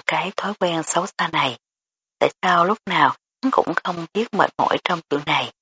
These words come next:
Hắn làm không biết mệt ở trên người nàng, nhưng muốn đem lấy nàng thẩm sâu vào thân thể của hắn. Đêm qua, hắn ôm nàng cả đêm, mà nàng lại ngủ say sưa, hắn có muốn làm gì cũng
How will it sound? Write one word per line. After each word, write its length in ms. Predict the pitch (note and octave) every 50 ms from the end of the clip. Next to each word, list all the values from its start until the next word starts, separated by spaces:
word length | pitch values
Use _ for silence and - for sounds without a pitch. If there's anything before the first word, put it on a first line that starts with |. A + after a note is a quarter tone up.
| _ _ _ _ _ _ _ _ _ _ _ _ _ _
Hắn 100 | - A3
làm 320 | B3 A#3+ G#3 E3 D#3 C3+ B2
không 200 | - - F3 F3
biết 220 | G3 A3 - _
mệt 180 | F3 D3+ B2+ - _
ở 220 | - C3 A2+ - C#3 -
trên 160 | - F#3+ F3+ F3
người 120 | D#3+ D3+
nàng, 340 | C#3+ C#3 C#3+ C#3 C3 B2 - - _ _ _ _ _ _ _ _
nhưng 240 | F3+ E3+ D#3+ D#3 D#3
muốn 180 | D#3 E3+ G3+
đem 300 | G#3 F#3+ F3+ E3+ D#3+ D#3
lấy 140 | D3+ D#3 F3
nàng 360 | G#3 A#3 A3 F#3+ E3 C#3+ C3 C3 _
thẩm 160 | - - D#3 E3+
sâu 300 | - - F3+ E3+ E3 D#3+ -
vào 240 | E3+ D#3 D3 C3+ C3 -
thân 240 | - - E3+ E3 D#3+ -
thể 100 | - - -
của 100 | - -
hắn. 300 | C3 B2+ - C3+ D3 F3+ G#3 _ _ _ _ _ _ _ _ _ _ _ _ _ _ _ _ -
Đêm 180 | G3 F#3 F3+
qua, 320 | F3 F3 E3 D#3+ E3 D#3+ - _ _ _ _ _ _
hắn 100 | A#3 -
ôm 180 | G3+ F#3+ F#3 F3
nàng 240 | - F3+ F3 D3+ C#3 _
cả 140 | - - C#3+ _
đêm, 260 | E3+ D#3+ D#3+ D#3+ D#3 - _ _ _ _ _ _
mà 100 | F#3 F3+
nàng 320 | E3+ E3 D#3 D3 C#3+ C#3+
lại 240 | C#3 C#3 B2 B2 D3
ngủ 160 | D#3+ - - - - -
say 120 | F#3 F3 - _ _ _
sưa, 240 | - E3 D#3 D#3 D3+ - _ _ _ _ _ _ _
hắn 140 | - F#3+ G#3+
có 100 | - A#3
muốn 240 | A3+ A3 A3+ A#3+ C4+
làm 240 | B3 F#3 D#3+ D3+
gì 260 | C#3+ - D3+ C#3 C3+ C3+ _
cũng 240 | - - D#3+ -